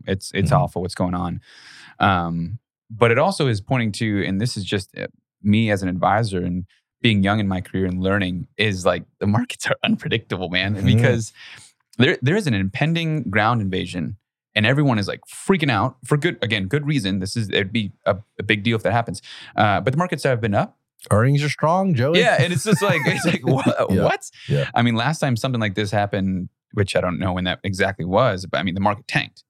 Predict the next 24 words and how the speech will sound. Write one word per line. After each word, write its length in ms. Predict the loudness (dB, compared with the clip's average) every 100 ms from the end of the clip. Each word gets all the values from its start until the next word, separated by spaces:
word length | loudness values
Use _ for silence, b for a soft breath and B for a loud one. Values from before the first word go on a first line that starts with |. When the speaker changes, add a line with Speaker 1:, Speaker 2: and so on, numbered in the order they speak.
| _
Speaker 2:
Mm-hmm. 180 | -4 -4 0
Speaker 1:
And 100 | 0
it's 100 | 0
like, 140 | -4 -6
"Okay, 320 | -8 -4 -4 -4
well, 180 | -6 -8
what, 220 | -4 -4 -4 _
why, 320 | -2 -2 -4 -4
why 260 | -2 0
is 120 | -2 -4
this 180 | -6
happening?" 380 | -6 -10 -10 -6
Right? 220 | -2 -2
And 120 | -2 0
so 200 | 2 2
Speaker 2:
Mm-hmm. 120 | 0 -2 0
Speaker 1:
again, 280 | 0 0 0
goes 200 | 0 -2
to 80 |
show 340 | 0 2 2 2
that 140 | 0
there 180 | 0 0
are 60 | 0
more, 580 | 0 2 0 0 -2